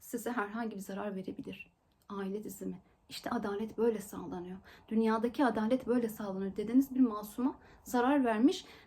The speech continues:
Dedenizin kuşağı, birkaç, e, kuşak sonraki torunu o zarara uğrayan masumun, e, hakkını teslim edecek. Dünyadaki adalet sistemi gerçekten de belki de böyle işliyordur. Diyoruz ya,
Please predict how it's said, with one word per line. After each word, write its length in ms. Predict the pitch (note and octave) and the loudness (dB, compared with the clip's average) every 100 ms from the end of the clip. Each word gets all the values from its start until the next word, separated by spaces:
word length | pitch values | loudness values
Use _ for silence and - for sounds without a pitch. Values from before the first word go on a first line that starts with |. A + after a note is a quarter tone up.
| - | -4
Dedenizin 560 | A3 A3 A#3 B3 F#4 | 0 4 4 4 4
kuşağı, 460 | F4+ - C4 C4+ F4 - - _ _ _ _ _ _ - | 4 2 2 2 -2 -4 -20 _ _ _ _ _ _ -16
birkaç, 520 | - A#3 A3 E4 - - | -8 -4 0 0 0 0
e, 240 | A3+ G#3 G#3 | 2 2 0
kuşak 360 | B3+ B3 A#3 | -4 -4 0
sonraki 380 | - C4+ A3 - | 6 6 6 2
torunu 420 | C4+ C#4 C4 F#4+ - _ _ | 4 6 6 4 -2 _ _
o 120 | B3 | 2
zarara 1080 | B3+ G#3 G#3+ C#4 C4+ - - - - G#3+ B3 | 2 0 2 2 2 -2 -16 -18 -10 0 2
uğrayan 380 | A3+ G3+ G3 G3 | 2 0 -2 -2
masumun, 600 | G3 G3 G3 B3 C#4+ - - _ _ _ _ _ _ _ | -2 -2 -2 4 4 2 -12 _ _ _ _ _ _ _
e, 40 | G3 | -4
hakkını 400 | - - A#3+ B3 | -2 0 0 0
teslim 380 | A3+ G#3+ C#4 C#4+ | -2 -2 4 4
edecek. 460 | G#3+ - - - _ _ _ _ _ | 4 -6 -14 -18 _ _ _ _ _
Dünyadaki 600 | A3 A3 G#3 G3+ A3 A3 A#3+ | -2 0 2 -2 -4 -4 -4
adalet 520 | G#3 G3+ G3+ D4 - | -4 -4 -4 -4 -8
sistemi 580 | - A#3+ A3 - A3+ B3+ | -16 -12 -12 -2 0 2
gerçekten 500 | A#3 A3+ G#3+ G#3 A3+ | 0 -4 -10 -6 -2
de 80 | |
belki 320 | A#3+ A3+ - A3 | 0 -2 0 0
de 160 | D4 - - _ | 0 -2 -20 _
böyle 240 | B3 F4+ F4 | 6 6 4
işliyordur. 580 | D4 - C4+ G#3+ F#3+ - - - - - _ _ | 0 2 4 4 2 -6 -20 -20 -20 -20 _ _
Diyoruz 280 | C4+ D4 D#4 | 8 8 8
ya, 140 | F4+ | 4